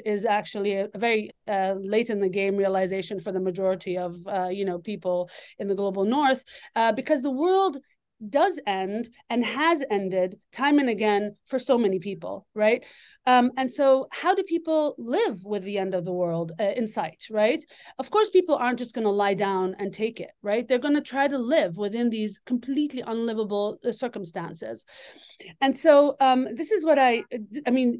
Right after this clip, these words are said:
this is what I try to show through my focusing on the living a-, and also in my insistence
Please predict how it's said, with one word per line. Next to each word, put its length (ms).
this 200
is 100
what 140
I 100
try 220
to 80
show 320
through 300
my 120
focusing 540
on 160
the 80
living 400
a-, 200
and 120
also 460
in 160
my 140
insistence 680